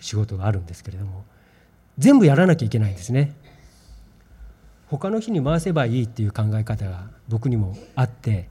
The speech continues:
できるだけ回すんですけれども、その日でなきゃならないというものもやっぱりある。なかなか難しい選択だったんですが、でも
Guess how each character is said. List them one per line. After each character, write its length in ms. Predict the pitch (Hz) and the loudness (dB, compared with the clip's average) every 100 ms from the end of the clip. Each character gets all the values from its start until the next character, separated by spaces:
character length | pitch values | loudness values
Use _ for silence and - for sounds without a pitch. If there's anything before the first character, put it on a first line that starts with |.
| - - _ _ _ - | -20 -20 _ _ _ -8
で 100 | 117 | -2
き 100 | 160 | 2
る 60 | |
だ 100 | 170 | 2
け 80 | 165 | 4
回 200 | 131 135 | 2 2
す 120 | 139 | 0
ん 60 | 127 | -2
で 80 | 98 | -2
す 100 | - | -8
け 80 | |
れ 60 | 98 | -8
ど 80 | 98 | -6
も、 140 | 92 | -8
そ 240 | - 175 202 | -4 2 4
の 100 | 226 | 4
日 120 | 220 | 4
で 120 | 180 | 2
な 140 | 135 | 2
き 140 | 147 107 | 0 -4
ゃ 100 | 98 - _ - | -8 -14 _ -8
な 100 | 123 | 0
ら 120 | 156 | 2
な 100 | 165 | 2
い 100 | 110 | -2
と 100 | 117 | -4
い 60 | 113 | -2
う 40 | |
も 120 | 160 | -2
の 60 | 190 | 0
も 220 | 143 87 - - | -2 -4 -14 -6
や 120 | 113 | -6
っ 20 | |
ぱ 100 | 113 | -4
り 100 | 104 | -8
あ 100 | 92 | -8
る。 80 | 85 - _ _ _ _ _ _ _ _ - - | -16 -20 _ _ _ _ _ _ _ _ -20 -10
な 120 | 117 113 | -4 -2
か 100 | 120 | 0
な 100 | 127 | 0
か 120 | 127 | 0
難 340 | 110 113 139 | -2 -2 -4
し 200 | 117 131 | -2 -4
い 40 | 101 | -6
選 240 | - 110 | -2 -2
択 200 | 113 110 | -2 -4
だ 100 | 123 | -6
っ 20 | |
た 140 | 123 110 | -6 -6
ん 80 | 95 | -4
で 80 | |
す 140 | 95 113 | -6 -6
が、 240 | 127 98 - - _ _ _ _ - | -4 -6 -10 -20 _ _ _ _ 2
で 120 | 175 | 6
も 300 | 151 104 | 6 4